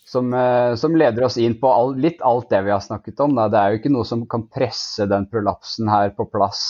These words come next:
Det er ikke noe manuell behandling du kan gjøre for å presse ting på plass. Det er ikke noe trening, McKenzie-øvelser, du kan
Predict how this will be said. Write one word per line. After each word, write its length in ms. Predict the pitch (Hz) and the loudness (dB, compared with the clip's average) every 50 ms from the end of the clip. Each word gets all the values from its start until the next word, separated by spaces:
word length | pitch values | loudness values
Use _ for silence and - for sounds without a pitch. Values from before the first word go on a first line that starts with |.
| - - - - _ _ _ _ _ _ - | -6 -8 -10 -12 _ _ _ _ _ _ -2
Det 100 | 113 113 | 0 0
er 80 | 107 | 0
ikke 140 | - 123 127 | 0 0 0
noe 160 | 120 110 110 | 2 2 2
manuell 480 | 110 110 110 113 110 110 107 98 95 95 95 | 2 2 2 2 2 2 2 2 2 2 0
behandling 600 | 107 101 110 101 95 98 98 98 104 107 110 107 | 0 0 0 0 0 -2 -2 0 0 0 2 0
du 80 | 107 101 | 0 0
kan 180 | - 117 113 113 | 0 0 2 2
gjøre 280 | 110 101 95 92 95 92 | 4 4 4 2 0 0
for 120 | - 107 104 | -2 -2 -2
å 80 | 107 | -2
presse 480 | - - - 127 117 - - - - 101 - | -4 -2 -2 -2 -2 -2 -8 -6 -6 -4 -2
ting 160 | 110 101 101 | 0 -2 -2
på 140 | 98 110 101 104 | -4 -6 -4 0
plass. 260 | 110 110 107 - - | 0 0 0 0 -2
Det 60 | 110 | -4
er 80 | 101 - | -2 -2
ikke 140 | 113 120 | -2 -2
noe 120 | 127 123 - | -2 -2 -2
trening, 600 | - 135 135 123 107 95 90 90 90 95 101 107 113 113 110 110 110 | 0 2 2 4 4 2 2 0 -2 -2 0 0 0 0 0 0 0
McKenzie-øvelser, 960 | 107 104 - - 101 95 95 87 - - 107 98 92 92 92 98 104 98 87 | 0 0 0 0 -2 0 -2 -4 -4 -2 0 0 0 0 -2 -6 -6 -6 -6
du 40 | - | -6
kan 240 | 107 104 107 107 | -6 -6 -6 -8